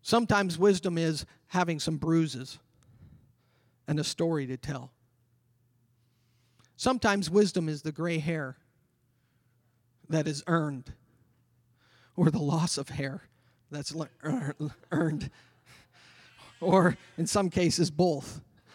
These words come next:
If, if you want wisdom and understanding, and you're under the age of forty, take somebody out that's over the age of forty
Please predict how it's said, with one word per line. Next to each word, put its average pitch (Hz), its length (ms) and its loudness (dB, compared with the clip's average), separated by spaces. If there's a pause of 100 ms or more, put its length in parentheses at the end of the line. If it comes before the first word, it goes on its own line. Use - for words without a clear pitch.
(3250)
If, - 160 2
if 214 160 4
you 269 100 4
want 262 320 6
wisdom 247 380 2
and 233 100 2
understanding, 233 680 -2 (1000)
and 196 160 -2
you're 208 140 4
under 226 180 4
the 208 180 4
age 208 220 4
of 165 80 -2
forty, 226 440 2 (1400)
take 233 260 0
somebody 214 380 0
out 202 240 2
that's 175 240 0
over 208 260 2
the 156 160 2
age 156 200 2
of 143 80 -4
forty 165 460 0